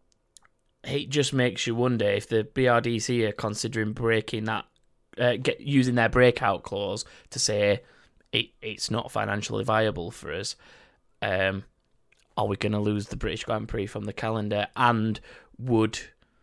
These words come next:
Liberty Media consider reworking that contract? Because they seem very keen on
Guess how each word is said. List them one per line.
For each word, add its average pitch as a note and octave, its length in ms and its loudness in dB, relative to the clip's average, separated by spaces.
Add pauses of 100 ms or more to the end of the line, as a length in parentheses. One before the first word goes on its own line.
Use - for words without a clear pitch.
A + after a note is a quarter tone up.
(440)
Liberty A2+ 460 0
Media G#2+ 600 2
consider G#2+ 960 -4 (120)
reworking A#2 880 0
that - 160 -8
contract? G#2 500 -4
Because - 260 -6
they C3 220 4
seem B2 220 2
very A2+ 200 4
keen A#2 500 0
on G#2+ 360 2